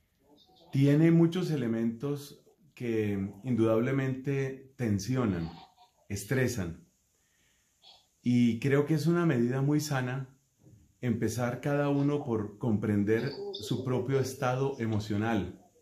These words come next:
Empezar por entender que precisamente en la medida en que la situación en la que estamos es nueva, es exigente,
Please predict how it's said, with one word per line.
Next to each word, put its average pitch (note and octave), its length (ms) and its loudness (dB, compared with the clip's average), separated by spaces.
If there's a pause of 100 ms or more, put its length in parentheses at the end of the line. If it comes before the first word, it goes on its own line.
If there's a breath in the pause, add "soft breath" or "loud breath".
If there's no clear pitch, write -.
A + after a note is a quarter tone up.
(680)
Empezar A2+ 580 0
por D3 140 2
entender A2+ 680 0
que C3+ 460 -6 (720 soft breath)
precisamente D3+ 720 2
en E3+ 80 4
la D#3 80 4
medida A#2+ 260 2
en C3+ 120 -2
que D#3 100 -2
la C3+ 100 -2
situación A2 540 -4
en C3 80 -4
la C#3+ 140 -4
que A2+ 80 -8
estamos A#2 840 -8
es A#2 220 -4
nueva, C#3 440 2 (1040)
es A2 160 -2
exigente, C3+ 840 0